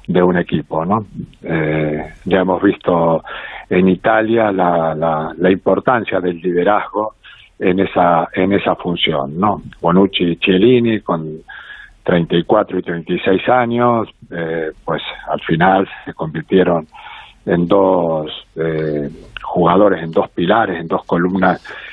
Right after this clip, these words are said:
importantísimas para el equipo, desde el terreno espiritual y desde el terreno puramente futbolístico, ¿no? Y, y bueno, eh, Varane y, y Ramos significan algo parecido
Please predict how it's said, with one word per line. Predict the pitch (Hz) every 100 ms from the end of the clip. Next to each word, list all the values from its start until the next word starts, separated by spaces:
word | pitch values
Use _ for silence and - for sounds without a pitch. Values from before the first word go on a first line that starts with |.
| - -
importantísimas | 90 - 175 - - 110 104 95 87
para | 90 87
el |
equipo, | 85 131 - 90
desde | 78 85
el | -
terreno | - - 107 101
espiritual | - 98 98 131 156
y | 135
desde | 87 85
el |
terreno | - 85 95 90 85 80 - -
puramente | 95 90 95 90
futbolístico, | - 82 - 98 131 - - 78 78
¿no? | 107 - - - - - - - _
Y, | - 98 101 95 92 87 87 85 85 87 107
y | 117
bueno, | 151 123 139 120
eh, | 82 85 82 80 78 - - - - - - - - _ _
Varane | 175 90 101 107 101 98 90 87 90 -
y, | 104
y |
Ramos | 110 117 135 -
significan | 92 85 - 92 90 87
algo | 101 92 87
parecido | - 82 - 95 82 73 76